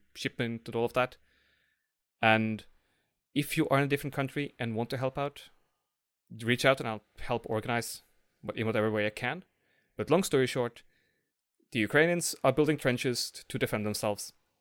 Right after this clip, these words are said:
And they need a bit more help. Like, yeah, donating money and all of that is really nice. They need all the aid they can get. But here's something very concrete that at least metal workers or people more or less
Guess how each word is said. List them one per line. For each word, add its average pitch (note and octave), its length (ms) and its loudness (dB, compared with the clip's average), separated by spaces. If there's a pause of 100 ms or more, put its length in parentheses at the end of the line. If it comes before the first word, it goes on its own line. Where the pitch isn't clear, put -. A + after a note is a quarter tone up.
(1000)
And G#2+ 420 0 (760)
they A2 300 2
need A#2 420 -2
a - 60 -6
bit - 460 -10 (100)
more A2 320 -2
help. - 520 -10 (500)
Like, G#2 380 -6
yeah, C#3 260 2 (300)
donating D#3+ 520 2
money C3+ 280 2
and B2 120 -4
all A2+ 100 -2
of A#2 80 -6
that A2+ 180 -8
is A2+ 200 -10
really G#2+ 180 0
nice. C#3+ 260 0
They A#2+ 80 -2
need A2 420 -2
all A#2+ 180 0
the A#2 240 -4
aid A2 280 -8
they G#2 100 -6
can G2+ 140 -10
get. D3+ 380 -2 (720)
But A2+ 200 -4
here's C3+ 260 0
something A2 540 -4 (220)
very G#2+ 420 0
concrete B2 720 -6
that G#2 220 -4
at - 160 -10
least A2+ 220 -8
metal B2 220 -6
workers G#2 480 -8
or G#2 100 -12
people A2 320 -10
more G#2+ 180 -4
or A2 40 -4
less A2 200 -12